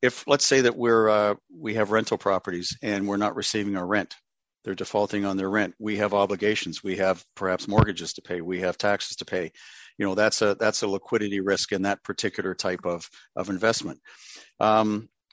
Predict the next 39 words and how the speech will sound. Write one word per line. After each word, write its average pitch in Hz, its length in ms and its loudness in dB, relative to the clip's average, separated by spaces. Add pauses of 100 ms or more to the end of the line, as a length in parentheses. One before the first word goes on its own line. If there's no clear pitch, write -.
(200)
so 127 200 4
the 127 120 6
aforementioned 175 600 2
types 127 320 2
of 101 200 -2
risk, 107 340 0 (240)
you 107 140 -6
know, 101 180 -2
that 107 240 0
can, 101 360 -2
that 107 160 -2
can 107 140 -4
impact 107 400 0
portfolios 98 600 0
is 87 120 -6
better, 110 380 4 (500)
if, 110 180 0
if 139 200 0
it's - 120 0
better 160 240 4
recognized 117 580 2
and 104 100 -2
understood, 104 480 0
it 92 100 -6
can 101 120 -6
provide 101 320 0
a 101 60 2
lot 123 220 2
more 147 120 -2
comfort 120 380 -4
and 92 120 -4
clarity 107 500 2
for 95 300 -4
investors 92 500 -2
during 95 260 -2
periods 95 440 -2
of 92 120 -4
uncertainty 92 560 -4
and, 90 160 -6